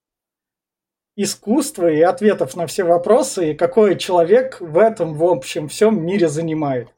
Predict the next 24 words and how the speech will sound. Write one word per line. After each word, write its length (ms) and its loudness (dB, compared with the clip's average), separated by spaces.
Если 300 2
вы 160 2
искали 360 2
смысл 420 -4
жизни 400 -2
и 40 -10
хотели 400 -4
его 180 -2
как-то 320 -4
посмотреть 680 -6
и, 360 0
и 80 2
поискать 540 2
ответы 560 0
вместе 520 -2
с 80 -12
художником, 800 -2
именно 240 -4
Ходоровский, 600 0
потому 280 -6
что 160 -4
он 80 -2
еще 220 -6
параллельно 580 -2